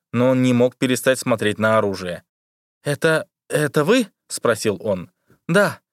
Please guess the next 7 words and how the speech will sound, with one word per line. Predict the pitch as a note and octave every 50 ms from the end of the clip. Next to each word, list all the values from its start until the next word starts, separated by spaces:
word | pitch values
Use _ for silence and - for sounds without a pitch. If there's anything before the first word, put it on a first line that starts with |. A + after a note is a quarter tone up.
| _ -
ответила | - A2 G#2+ - A2+ A2 - G#2+ G#2 G#2
Петрова. | - A#2+ - A#2 A2 G#2 F#2 F#2 F2+ _ _ _ _ _ _ _ _ -
«Я | - E3 E3+
вернулась. | D#3+ E3 F3+ F3+ F#3+ G3+ E3+ C3 A#2+ A#2 - - - _ _ _ _ _ _ _ _ _ _ -
Василиск | E3+ F#3+ F3 A3 G#3+ G#3 G3+ - -
меня | F#3 F#3+ F#3+ F#3+ F#3+
отпустил». | F3 - G#3+ G3+ G3+ - F#3+ D#3+ B2 G#2+